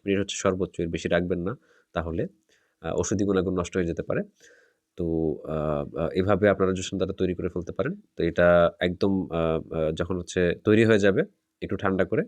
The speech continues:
খেয়ে নেবেন। এভাবে পাঁচ থেকে দশ দিন যদি আপনারা খেয়ে যান সেক্ষেত্রে, আ, মানে আস্তে আস্তে আপনাদের, আ, মানে এই যে রেসপিরেটরি ট্র্যাক্টে যদি কোনো ইনফেকশন হয়ে থাকে সেক্ষেত্রে,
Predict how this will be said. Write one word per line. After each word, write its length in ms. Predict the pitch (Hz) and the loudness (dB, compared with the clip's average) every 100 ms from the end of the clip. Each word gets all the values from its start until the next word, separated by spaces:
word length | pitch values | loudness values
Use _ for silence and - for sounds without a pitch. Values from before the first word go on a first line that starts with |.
| - | -4
খেয়ে 180 | - 107 | 0 2
নেবেন। 240 | 90 120 196 _ _ _ | 2 0 -4 _ _ _
এভাবে 240 | 98 101 95 | 4 6 6
পাঁচ 220 | 92 - | 4 0
থেকে 200 | 95 92 | -4 0
দশ 180 | 85 87 | 2 0
দিন 160 | 90 | 0
যদি 160 | 90 92 | 0 0
আপনারা 240 | 90 92 | 0 -2
খেয়ে 240 | 90 107 98 | -2 -2 0
যান 160 | 151 | -2
সেক্ষেত্রে, 520 | 190 92 - - 117 196 _ _ _ _ _ _ - | -6 -8 -8 -10 -10 -10 _ _ _ _ _ _ -8
আ, 220 | 78 73 | -6 -4
মানে 200 | 78 78 | -2 0
আস্তে 200 | 78 95 | 0 -2
আস্তে 220 | 90 92 | 0 2
আপনাদের, 440 | 82 82 80 80 73 | 2 0 2 2 2
আ, 420 | - - 65 65 - | -6 -4 -2 -2 -4
মানে 340 | 62 64 62 - - | -8 -6 -8 -10 -8
এই 140 | 69 | -8
যে 200 | 65 62 | -4 -2
রেসপিরেটরি 600 | 76 - 98 92 90 87 | -2 -2 0 0 0 -2
ট্র্যাক্টে 380 | - 87 82 92 | 0 0 2 -2
যদি 160 | 85 | -2
কোনো 120 | 87 87 | -2 -2
ইনফেকশন 420 | 87 95 - 101 | -2 -4 -2 -2
হয়ে 180 | 98 87 | -2 -2
থাকে 240 | 82 - | -4 -6
সেক্ষেত্রে, 520 | - 90 82 - - | -6 -6 -8 -8 -12